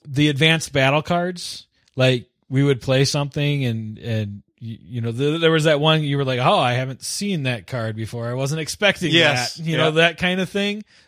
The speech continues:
Speaker 1: uh, which was really kind of cool. It was just like, there was it,
Speaker 2: I
Speaker 1: that
Speaker 2: made the mistake of trying to get Matthew at the wrong point. <laughs> Ooh, and he had the trump.
Speaker 1: <laughs> So, you know, just those kind of things. So, you s-, you know, y-, y-, these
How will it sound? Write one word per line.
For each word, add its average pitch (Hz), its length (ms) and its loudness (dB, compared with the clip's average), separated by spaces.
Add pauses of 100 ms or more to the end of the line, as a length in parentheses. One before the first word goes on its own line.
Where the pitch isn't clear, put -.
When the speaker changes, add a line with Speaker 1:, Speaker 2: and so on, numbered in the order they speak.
Speaker 1:
uh, 143 320 0
which 160 300 -2
was 160 180 -2
really 160 300 0
kind 160 320 -2
of 156 60 -6
cool. 202 300 0
It 123 40 -4
was 131 180 -6
just 135 180 -6
like, 135 260 -4
there 143 180 -2
was 147 340 0
it, 147 200 -2
Speaker 2:
I 151 100 6
Speaker 1:
that 143 60 0
Speaker 2:
made 156 180 2
the 156 60 -2
mistake 143 500 -4
of 117 100 -8
trying 127 220 -4
to 123 40 -10
get 131 200 -8
Matthew 117 500 -4
at 113 80 -8
the 127 120 -8
wrong 117 340 -4
point. 113 580 -4
<laughs> - 720 -2 (1000)
Ooh, 233 180 6
and 175 100 -4
he 175 140 0
had 139 180 -2
the 135 80 -4
trump. 107 420 -6
Speaker 1:
<laughs> 190 60 -6 (640)
So, 247 300 2
you 220 180 -4
know, 226 160 2
just 208 300 -6
those 214 240 0
kind 202 180 0
of 180 60 0
things. 180 180 0
So, 170 60 2
you 147 140 4
s-, 156 240 -4
you 151 160 -4
know, 131 140 2
y-, 131 200 -2
y-, 120 480 -8
these 117 300 -2